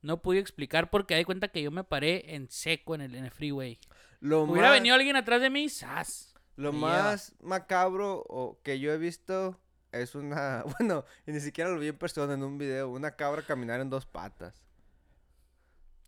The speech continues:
Speaker 1: Ah, no, pero, eh, eso no es tan
Speaker 2: Imagínese que usted se encuentra una cabra a medio de la noche caminando en dos patas, güey.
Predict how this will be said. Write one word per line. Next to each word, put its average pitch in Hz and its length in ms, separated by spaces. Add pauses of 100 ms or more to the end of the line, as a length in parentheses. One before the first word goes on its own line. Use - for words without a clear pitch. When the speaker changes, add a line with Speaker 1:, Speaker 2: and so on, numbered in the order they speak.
Speaker 1:
Ah, 381 400
no, 196 240
pero, 120 360 (680)
eh, 269 400 (540)
eso - 240
no 170 180
es 165 120
tan - 220 (600)
Speaker 2:
Imagínese 165 460
que 190 100
usted 185 220
se 202 100
encuentra 165 640
una 185 240
cabra 180 340
a 185 40
medio 175 240
de 185 40
la 170 140
noche 156 320
caminando 156 360
en 165 100
dos 165 140
patas, 165 380
güey. 196 260